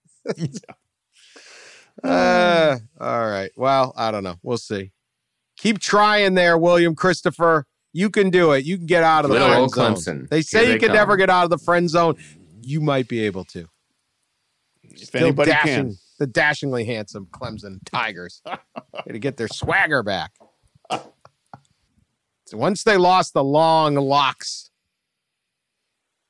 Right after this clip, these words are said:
Speaker 1: their
Speaker 3: Yeah,
Speaker 1: quarterback.
Speaker 3: Trevor.
Speaker 1: Yeah.
Speaker 3: Yeah.
Speaker 1: Yeah. Committee's just like, eh. <laughs>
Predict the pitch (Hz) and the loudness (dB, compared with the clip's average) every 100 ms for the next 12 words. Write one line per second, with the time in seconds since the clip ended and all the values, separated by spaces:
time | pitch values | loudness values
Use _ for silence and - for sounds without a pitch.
0 | _ - 117 117 113 139 127 135 117 135 | _ -4 0 2 4 2 4 2 2 0
1 | - 139 131 87 - _ _ _ 117 107 | -6 -4 -4 -4 -12 _ _ _ -16 -14
2 | 95 90 _ _ _ _ _ _ _ _ | -14 -18 _ _ _ _ _ _ _ _
3 | - 98 90 _ - 127 123 113 110 123 | -14 -12 -14 _ -14 -8 -6 -8 -8 -8
4 | 120 190 190 170 - _ _ _ _ _ | -6 -6 -6 -6 -12 _ _ _ _ _
5 | _ _ - | _ _ -16